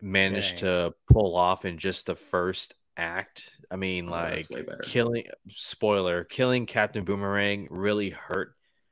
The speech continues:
Speaker 1: We wanted
Speaker 2: I
Speaker 1: to
Speaker 2: think
Speaker 1: see
Speaker 2: that's
Speaker 1: more
Speaker 2: where the
Speaker 1: of
Speaker 2: movie
Speaker 1: him.
Speaker 2: lost me. <laughs>
Speaker 3: <laughs>
Speaker 2: If
Speaker 1: Sure.
Speaker 2: I'm
Speaker 1: I
Speaker 2: being honest.
Speaker 3: Yeah.
Speaker 1: But
Speaker 2: I was
Speaker 1: he,
Speaker 2: pissed.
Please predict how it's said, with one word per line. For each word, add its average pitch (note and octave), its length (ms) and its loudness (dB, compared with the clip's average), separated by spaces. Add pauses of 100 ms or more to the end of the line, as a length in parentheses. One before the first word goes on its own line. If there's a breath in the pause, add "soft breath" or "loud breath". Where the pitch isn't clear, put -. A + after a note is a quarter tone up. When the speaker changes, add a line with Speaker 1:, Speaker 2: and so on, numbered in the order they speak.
(320)
Speaker 1:
We G#2+ 120 -4
wanted G#2+ 320 4
Speaker 2:
I C#3+ 40 -2
Speaker 1:
to C#3+ 40 2
Speaker 2:
think E3+ 120 4
Speaker 1:
see C3+ 80 4
Speaker 2:
that's A#2 140 2
Speaker 1:
more F#2 80 -2
Speaker 2:
where G2 80 2
the - 60 2
Speaker 1:
of A#2 60 0
Speaker 2:
movie G#2 200 -4
Speaker 1:
him. G#2 60 -2
Speaker 2:
lost G#2 360 -4
me. A2+ 220 -10
<laughs> - 0 -
Speaker 3:
<laughs> - 160 -10
Speaker 2:
If D3+ 800 4
Speaker 1:
Sure. D#3 240 6
Speaker 2:
I'm G#2+ 120 6
Speaker 1:
I A#2 80 8
Speaker 2:
being C3+ 220 2
honest. A2+ 440 -6
Speaker 3:
Yeah. F#2 160 0
Speaker 1:
But A#2+ 200 10
Speaker 2:
I E3 100 10
was D#3 140 6 (180)
Speaker 1:
he, F3 80 6
Speaker 2:
pissed. D3+ 460 6